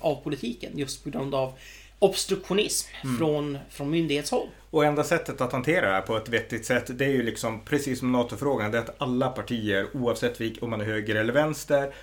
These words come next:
Speaker 2: de måste bli ense om att vi har det här problemet och inse att vi måste nu till varje pris gemensamt bekämpa gängkriminaliteten, bekämpa klansamhället som växer fram, bekämpa de utländska intressena,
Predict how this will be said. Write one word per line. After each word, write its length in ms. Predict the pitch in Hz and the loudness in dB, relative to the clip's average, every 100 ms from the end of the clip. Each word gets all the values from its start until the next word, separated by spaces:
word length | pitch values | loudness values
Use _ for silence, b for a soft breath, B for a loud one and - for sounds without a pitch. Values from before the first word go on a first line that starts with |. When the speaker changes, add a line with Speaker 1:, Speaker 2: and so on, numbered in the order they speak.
| B | B
Speaker 2:
de 140 | 143 139 | -2 0
måste 200 | 131 120 | 0 -2
bli 140 | 127 | 0
ense 400 | 123 110 - 95 85 | 0 0 0 0 -2
om 120 | - | -2
att 160 | 110 - | -2 0
vi 40 | |
har 160 | 110 104 | 0 0
det 60 | 101 | -2
här 60 | |
problemet 640 | 101 117 139 117 95 - | -2 -2 0 0 -2 -6
och 180 | - 120 | -4 -2
inse 240 | 113 107 104 | -2 -2 -2
att 140 | - - | -4 -4
vi 140 | 127 | -2
måste 220 | 117 - | -2 -4
nu 100 | 117 | -6
till 120 | 113 | -2
varje 220 | 110 107 104 | 0 2 0
pris 320 | 139 139 - | -2 -2 -2
gemensamt 640 | 113 110 107 120 110 - B B B | -4 -2 -2 -4 -4 -8 B B B
bekämpa 440 | 120 - 127 123 | -4 0 0 2
gängkriminaliteten, 1040 | 127 123 123 123 117 117 110 123 123 127 107 | 2 2 0 -2 0 -2 0 0 0 -2 -4
bekämpa 380 | 98 120 107 113 | -2 -2 -2 -4
klansamhället 680 | 127 117 110 117 117 120 120 | 0 0 0 0 0 0 -2
som 80 | 120 | -4
växer 280 | 117 - | -4 -2
fram, 160 | 123 120 - B B | 0 0 -4 B B
bekämpa 360 | 110 123 120 117 | -4 -2 0 -2
de 100 | 113 | -2
utländska 420 | 117 123 113 120 | -2 -2 -2 -4
intressena, 560 | 113 113 - 127 113 | -2 -2 0 0 0